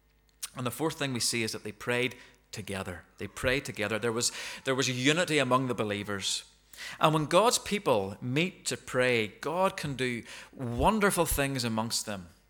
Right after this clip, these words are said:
A few weeks ago, a number of us met on, on Good Friday evening here in church,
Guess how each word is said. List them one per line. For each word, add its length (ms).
A 60
few 180
weeks 240
ago, 360
a 60
number 220
of 80
us 200
met 220
on, 280
on 120
Good 200
Friday 380
evening 460
here 260
in 120
church, 500